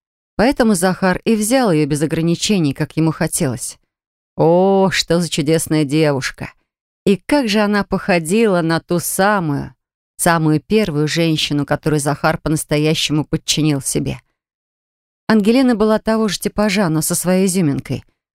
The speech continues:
Очень для Захара желанной. Когда сладкая конфета оказалась перед ним, он заметил, что девушка теперь от чего-то смотрела на него по-другому,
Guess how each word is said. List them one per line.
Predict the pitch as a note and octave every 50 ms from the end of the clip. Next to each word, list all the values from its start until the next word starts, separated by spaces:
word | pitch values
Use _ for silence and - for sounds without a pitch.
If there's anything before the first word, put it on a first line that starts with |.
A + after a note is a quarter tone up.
| _ _ _
Очень | - G3+ G#3+ G#3+ - A#3+ A#3
для | A#3 G#3+ G#3
Захара | F#3 F3 F3+ E3 - - F3 E3+ E3+ E3+
желанной. | D#3+ D#3+ F3 F3 E3 D3+ C#3+ C#3+ C#3 C#3 C#3 C#3 C#3 C#3+ - _ _ _ _ _ _ _ _ _ _ _ _ _ -
Когда | - D#3 D3+ F3+
сладкая | E3 - E3+ E3 - - - E3
конфета | - - E3 D#3+ D#3+ - G3 E3+ - D#3 D3+
оказалась | D#3 - D#3+ D#3+ C#3+ D#3 E3+ D#3+ D#3 D3+ -
перед | - - D3+ D#3 C#3+
ним, | D3 E3+ F#3+ F3+ D#3+ - - _ _ _ _ _ _ -
он | - G#3 G#3+
заметил, | F#3 G#3+ G#3+ G#3+ A3+ A#3+ - A3+ G#3
что | F#3+ - - G#3 G3
девушка | F3 A3 G#3 G3 - - - G3
теперь | - - - G3 F#3 F#3+
от | F#3
чего-то | - - F#3+ F#3+ - -
смотрела | F3+ - - F#3 F#3 - - G#3+ G#3 F#3+
на | D#3+ E3+
него | E3+ E3+ E3 E3
по-другому, | - - E3 D#3 G3 G#3 E3 F3 E3 C3+ C3 A#2